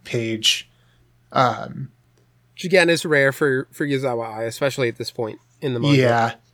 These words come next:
Speaker 1: And also, I, I think conveys, like, a, there's a, an aggression in this,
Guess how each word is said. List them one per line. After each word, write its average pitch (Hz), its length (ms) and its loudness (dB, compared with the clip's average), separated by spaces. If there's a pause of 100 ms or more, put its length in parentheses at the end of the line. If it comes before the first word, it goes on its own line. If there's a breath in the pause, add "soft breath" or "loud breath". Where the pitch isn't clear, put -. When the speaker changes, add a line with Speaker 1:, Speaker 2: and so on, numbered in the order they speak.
(260)
Speaker 1:
And 147 200 4
also, 147 640 4 (160)
I, 143 240 2
I 143 40 2
think 139 260 -4
conveys, 113 720 -2
like, 113 220 -10
a, - 300 -12 (920 soft breath)
there's 147 280 6
a, 143 220 0
an 135 120 2
aggression 120 800 0 (540)
in 139 220 2
this, - 460 2